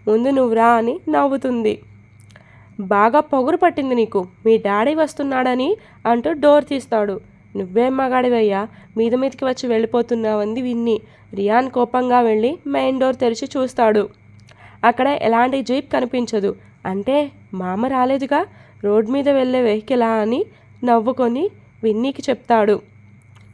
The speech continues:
విన్నీ ఇన్నోసెంట్గా "అవునా?" అంటుంది. "ఏంటి మేడం, ట్యూన్ మారిపోయింది, ఇందాకటి దాకా ఏదో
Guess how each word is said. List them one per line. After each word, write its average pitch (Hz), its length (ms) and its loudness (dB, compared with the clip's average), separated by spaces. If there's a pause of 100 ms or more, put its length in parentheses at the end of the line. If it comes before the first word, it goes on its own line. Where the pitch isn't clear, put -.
(100)
విన్నీ 226 380 0
ఇన్నోసెంట్గా 254 680 0 (440)
"అవునా?" 269 540 4 (460)
అంటుంది. 247 520 0 (1080)
"ఏంటి 226 420 2
మేడం, 294 400 2 (520)
ట్యూన్ 240 440 2 (240)
మారిపోయింది, 262 840 0 (380)
ఇందాకటి 214 480 -2
దాకా 277 260 -2
ఏదో 277 200 2